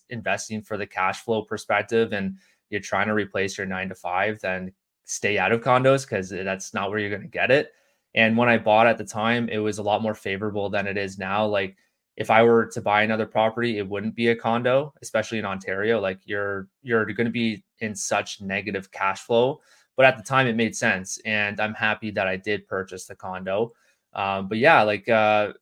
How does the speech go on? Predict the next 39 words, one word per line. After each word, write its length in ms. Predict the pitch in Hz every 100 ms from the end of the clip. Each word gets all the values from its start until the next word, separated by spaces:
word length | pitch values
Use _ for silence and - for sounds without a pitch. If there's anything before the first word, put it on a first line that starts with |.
| -
like 180 | 117 123
I 60 |
said, 280 | 117 117 120
I 100 | 104
wanna 260 | 107 120 117
be 160 | 120
mostly 400 | 107 110 - 110
hands 260 | 107 107 98
off 240 | 101 107
with 120 | 107 107
my 140 | 101
investments, 580 | 98 95 98 - 139 135
and 100 | 98
that's 220 | 98 104
the 120 | -
route 200 | 98 104
I 60 | 98
wanted 320 | 98 98 98
to 100 | -
go 260 | 92 95 135
because 480 | 113 - 98 95 -
it 100 | 98
is 180 | 104 101
less 340 | 98 101 -
maintenance, 640 | 95 101 107 107 - - _ _ _ -
uh, 260 | 92 92
from 240 | 92 104 98
a 40 |
month-to-month 680 | 95 98 95 98 95 95 -
maintenance 320 | 98 95 101
perspective 760 | - 98 - 98 113 131 135 131
versus 460 | 104 - 104 98
going 320 | 98 101 104
with 120 | 101 -
this, 180 | 95 -
a 140 | 98
fully 260 | - 101 101
detached 480 | 95 - 92 - -
home. 300 | 104 110